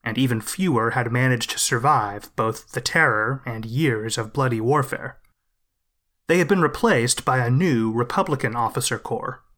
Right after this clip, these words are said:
Some of these men had been commissioned in the Royal Army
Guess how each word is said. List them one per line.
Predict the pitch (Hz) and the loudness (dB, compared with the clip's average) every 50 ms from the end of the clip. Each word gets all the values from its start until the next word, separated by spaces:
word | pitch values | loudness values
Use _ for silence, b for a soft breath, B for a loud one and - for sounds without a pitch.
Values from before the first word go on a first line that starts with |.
| _ _ _ _ _ _ _ _ _ - | _ _ _ _ _ _ _ _ _ -2
Some | - 165 160 156 | 0 2 4 4
of | 147 127 | 4 4
these | 131 127 117 113 | 4 2 2 2
men | 113 113 107 110 127 131 | 0 0 0 2 0 0
had | 127 135 123 | 0 0 0
been | 127 123 123 123 | 2 2 2 2
commissioned | - 127 120 120 120 - 139 135 127 | 2 2 0 0 0 0 0 0 2
in | 123 123 | 2 0
the | 120 117 | 0 0
Royal | 120 135 135 131 120 127 127 | 2 2 2 2 0 -2 0
Army | 151 160 170 131 110 110 - - - | 0 0 2 0 0 -4 -8 -12 -14